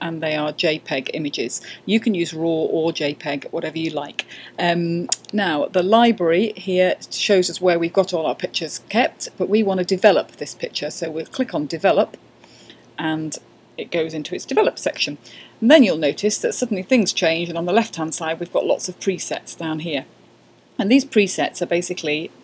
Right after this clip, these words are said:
lots of different effects that you can put on the image. If you look at this image up here,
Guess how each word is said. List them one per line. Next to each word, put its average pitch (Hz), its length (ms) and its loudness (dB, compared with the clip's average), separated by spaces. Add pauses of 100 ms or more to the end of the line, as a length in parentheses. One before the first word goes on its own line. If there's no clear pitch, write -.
lots - 280 -2
of - 80 -18
different - 340 -2
effects - 500 -2
that - 100 -8
you 180 100 -10
can 180 160 -8
put 170 360 -4
on 170 140 -6
the 165 160 -4
image. 156 300 -4
If 180 120 -6
you 208 80 -2
look 254 200 2
at - 80 -6
this 185 180 -2
image 170 240 -2
up - 120 -8
here, 190 340 2